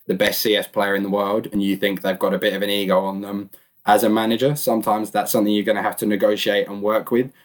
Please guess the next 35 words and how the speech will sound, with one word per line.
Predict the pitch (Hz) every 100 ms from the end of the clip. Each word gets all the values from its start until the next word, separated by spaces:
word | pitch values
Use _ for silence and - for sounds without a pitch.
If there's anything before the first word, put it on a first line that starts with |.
| _ _
because | 110 117 101
if | 98
it | 107
gives | 117 107 110
your | 117
team | 120 123 120
the | 107
best | 95 107 -
chance | - 110 107 92 -
to | 110
win, | 101 107 139 185 190 _ _ _ _
that's | 107 95 -
the | - 104
decision | 101 113 101 98
you | 92
have | 95 92
to | -
make, | 98 87 90 -
even | 113 104
though | 101 101
it |
might | 98 101 92
make | 95 92
your | 98 98
own | 95 90
life | 90 92
difficult. | 95 92 87 80 80 _
On | 127 127
the | 120
whole, | 120 123
though, | 120 135 143 - -
like | 110 101
to | 110
avoid | 104 107 104
ego. | 101 104 107 107 107